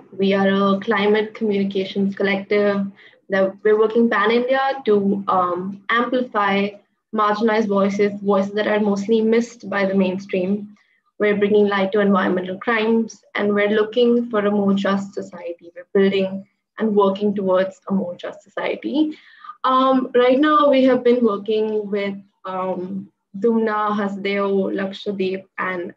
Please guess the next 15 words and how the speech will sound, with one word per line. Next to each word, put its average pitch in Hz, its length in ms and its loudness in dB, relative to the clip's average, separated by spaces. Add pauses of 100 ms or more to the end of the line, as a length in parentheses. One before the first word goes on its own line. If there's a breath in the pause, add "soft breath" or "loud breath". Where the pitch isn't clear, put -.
Andaman 185 680 -6
primarily. 180 640 -4 (880)
And 196 380 -2
yeah, 208 240 -4
I'm 226 240 -6
really 202 220 -2
excited 190 340 -6
to - 60 -20
see 190 160 -8
what 196 160 -4
everyone 104 340 -4
else 101 180 -10
is 98 100 -10
up - 200 -14
to. 110 160 -12